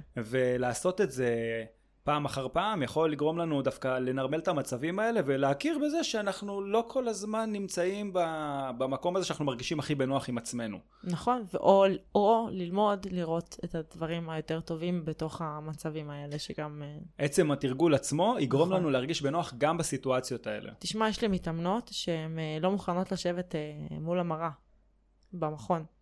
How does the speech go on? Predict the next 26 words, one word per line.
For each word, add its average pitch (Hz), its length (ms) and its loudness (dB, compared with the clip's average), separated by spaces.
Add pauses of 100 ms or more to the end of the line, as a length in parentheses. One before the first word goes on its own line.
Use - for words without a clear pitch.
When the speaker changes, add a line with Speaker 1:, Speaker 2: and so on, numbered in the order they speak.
(180)
Speaker 1:
גם 131 140 -2
לי. 139 220 0
אגב, 151 280 2
יש 147 100 -2
לי 165 60 2
גם 139 160 2
גברים 127 300 0
כאלה. 113 240 -6 (640)
Speaker 2:
כן? 208 180 2 (180)
Speaker 1:
כן. 185 180 -2 (120)
Speaker 2:
אני 180 180 -4
לא, 156 200 -4
גברים 220 300 0
אין 233 100 0
לי, 262 160 0
אבל, 160 260 -4
אה, 156 300 -8 (160)
בטוח 175 400 -2
יש, 156 120 -14
כאילו, - 280 -10 (280)
הנה, 165 180 -8 (420)
את-, - 260 -14
אתה 160 160 -10
אומר. 160 260 -8 (600)
אבל 165 180 -4
אני 170 300 -2